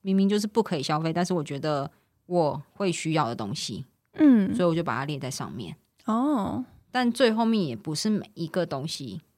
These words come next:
Speaker 1: 每一个可购买清单里面的东西都真的有做到购买行为。
Speaker 2: 嗯。
Speaker 1: 只是那时候只是预想而已。再来是，因为其实四个月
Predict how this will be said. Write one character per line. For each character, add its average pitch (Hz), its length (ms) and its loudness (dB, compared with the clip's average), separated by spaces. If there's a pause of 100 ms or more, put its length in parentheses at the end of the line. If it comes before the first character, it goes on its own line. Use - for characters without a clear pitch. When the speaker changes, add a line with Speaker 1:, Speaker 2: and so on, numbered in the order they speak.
Speaker 1:
每 190 160 -4
一 180 160 -6
个 196 180 0
可 175 160 -4
购 190 140 0
买 151 160 -2
清 160 180 -4
单 156 160 0
里 117 80 -6
面 156 160 -2
的 139 60 -6
东 131 180 -6
西 147 360 -6 (440)
都 175 140 -2
真 165 280 0
的 156 260 -6 (600)
有 151 420 -4 (380)
做 170 220 -2
到 156 400 2
购 175 100 0
买 - 140 -6
行 - 180 -8
为。 123 160 -12 (400)
Speaker 2:
嗯。 254 540 4 (120)
Speaker 1:
只 170 140 -2
是 175 140 -2
那 214 180 2
时 165 100 -2
候 160 60 0
只 139 140 -8
是 160 140 -4
预 165 200 -6
想 - 180 -8 (140)
而 120 100 -12
已。 139 200 -12 (560)
再 240 160 0
来 165 160 0
是， 185 560 0
因 247 140 -2
为 285 180 0
其 - 200 -4
实 175 440 0 (180)
四 - 300 -4
个 175 160 0
月 175 420 0